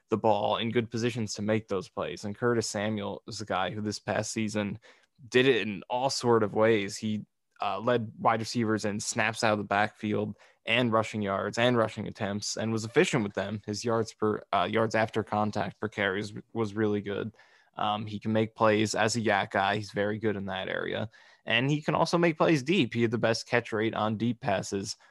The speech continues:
among wide receivers this past season. So huge breakout season this past year. Um, it was, it definitely came out of nowhere to, to an extent, because the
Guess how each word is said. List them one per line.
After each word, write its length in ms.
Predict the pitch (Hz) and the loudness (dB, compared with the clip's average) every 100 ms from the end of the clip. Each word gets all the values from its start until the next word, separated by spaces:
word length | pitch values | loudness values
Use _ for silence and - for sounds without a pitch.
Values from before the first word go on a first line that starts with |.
| _ - | _ -4
among 180 | 113 110 | -2 2
wide 220 | 107 107 | 2 2
receivers 440 | 101 113 107 104 | -2 -2 -2 -4
this 140 | 98 - | -4 -4
past 320 | 104 87 - | -2 -2 -2
season. 320 | 104 92 95 | -6 -6 -6
So 300 | 101 95 113 _ _ _ | -2 -4 -4 _ _ _
huge 380 | - 156 156 110 | 2 6 6 4
breakout 420 | 123 117 113 107 | 4 4 4 0
season 360 | - 113 107 113 | 0 -2 0 0
this 140 | 107 | 0
past 380 | - 110 107 - | 0 2 2 0
year. 320 | 110 101 104 - | -2 0 0 0
Um, 300 | 98 101 - | -4 -4 -6
it 80 | - | -2
was, 300 | 123 113 - _ 120 | 0 -2 -6 _ -2
it 60 | |
definitely 320 | 135 175 180 | 0 2 2
came 220 | 151 160 156 | 2 0 4
out 160 | 143 | 4
of 80 | 117 | 4
nowhere 400 | 120 117 107 107 | 0 2 2 0
to, 320 | 107 117 107 - | 0 -2 -2 -4
to 80 | 113 | -2
an 100 | 107 | -2
extent, 460 | 104 - 113 95 | -4 -2 -2 0
because 360 | 92 - 104 104 156 - 92 | -6 -4 -4 -4 -14 -16 -8
the 140 | 104 | -8